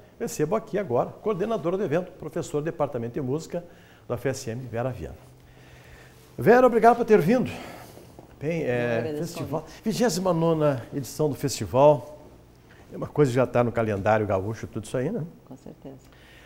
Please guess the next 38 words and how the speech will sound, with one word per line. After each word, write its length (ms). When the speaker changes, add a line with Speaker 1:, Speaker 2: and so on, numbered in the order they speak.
Speaker 1:
A 60
importância 600
desse 220
festival 580
hoje, 600
né? 320
Como 140
é 40
que 120
é 20
o 20
conceito 560
dele 220
até 240
em 100
nível 360
internacional, 680
já 180
que 140
hoje 480
o 120
mundo 260
tem 160
interesse 540
mesmo, 300
a 20
gente 180
vê 160
aqui, 220
porque 320
é 100
uma 180
torre 220
de 100
Babel 420
o 40
festival, 560
né? 300